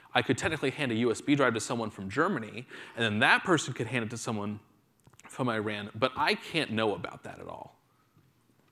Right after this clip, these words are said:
This is where things start to get, like, really hairy in general. Um, iso draws its authority from multiple nations, each backed by treaties,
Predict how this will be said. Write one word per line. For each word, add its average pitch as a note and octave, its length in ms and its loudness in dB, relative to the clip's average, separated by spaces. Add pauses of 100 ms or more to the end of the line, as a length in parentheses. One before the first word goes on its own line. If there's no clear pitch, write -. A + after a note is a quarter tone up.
(720)
This C3 160 -4
is D3+ 80 2
where D#3 120 6
things D3 180 2
start C3 180 2
to A#2+ 40 -6
get, - 200 2
like, A2 140 2 (140)
really G3+ 180 0
hairy E3+ 340 -6 (400)
in B2 80 0
general. A#2 400 12 (540)
Um, C3 200 8
iso F3+ 460 8
draws C3+ 320 6
its C3 120 -2
authority B2+ 640 8 (260)
from - 160 2
multiple B2 240 2
nations, A2+ 400 0
each G#2 160 -2
backed F#2+ 140 -6
by F#2+ 80 -10
treaties, F3 760 2